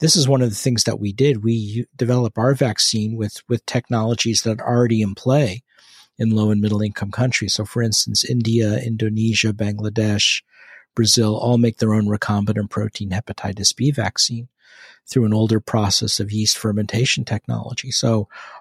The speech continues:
our approach and our philosophy is, hey, if we can,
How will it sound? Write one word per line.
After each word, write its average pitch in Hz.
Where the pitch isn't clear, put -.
our 120
approach 110
and 110
our 104
philosophy 107
is, 107
hey, 139
if 101
we 107
can, 131